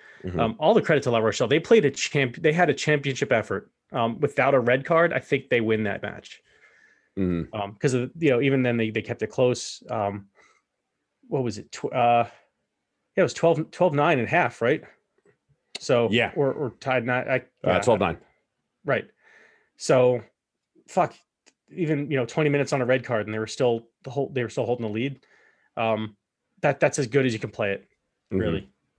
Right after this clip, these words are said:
Speaker 2: Uh,
Speaker 1: Yep.
Speaker 2: you, you, you can't do anything more than that. And then, yeah, you kinda, it kinda fell apart on you, but then you still had the shot at the end. So,
Speaker 1: Yep.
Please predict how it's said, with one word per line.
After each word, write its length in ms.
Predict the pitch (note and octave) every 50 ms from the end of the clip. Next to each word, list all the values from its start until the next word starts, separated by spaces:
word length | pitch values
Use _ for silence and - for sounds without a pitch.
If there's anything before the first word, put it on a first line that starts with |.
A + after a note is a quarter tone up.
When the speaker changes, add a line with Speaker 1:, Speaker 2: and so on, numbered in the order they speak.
| _ _ _ _ _ -
Speaker 2:
Uh, 60 | D3
Speaker 1:
Yep. 120 | G3+ - - - C#3+
Speaker 2:
you, 100 | C#3+ C#3 C3
you, 100 | D3 C3+ - _
you 100 | D#3+ C3+
can't 280 | - - D3 C#3 B2
do 140 | A2 C3 B2+
anything 260 | A#2 A2+ G#2+ A#2 A#2+
more 160 | A2+ A2 G#2+ G#2
than 120 | G#2+ G#2
that. 200 | G2+ G2 G2+ - -
And 100 | A#2 A2+
then, 160 | A2 G#2+ A2
yeah, 180 | A2 A2 G#2+ G2
you 160 | G#2+ G#2+ A2
kinda, 260 | G#2+ - B2 A#2 A2+
it 100 | - -
kinda 140 | - B2+ A#2+
fell 160 | - - B2
apart 280 | A2+ - - B2+ B2 A#2+
on 60 | A#2
you, 80 | A#2 A#2
but 140 | - D3+ -
then 140 | F3+ F3+
you 120 | F3+ F3+ E3+
still 220 | - - G#3 F#3+
had 140 | D#3+ E3 F3+
the 60 | E3+
shot 220 | - - F3+ D#3+ E3+
at 60 | D#3
the 120 | E3+ F3
end. 320 | F3 F3 D#3+ C#3+ A#2 G2 - _ _ _ _ _ _ _ _ _ _ _ _ _ _ _ _ _ _ _ _ _ _ _ _ _ _ _ _ _ -
So, 340 | - - D#3 C3+ B2+ B2
Speaker 1:
Yep. 240 | A#2 G2 G#2 - -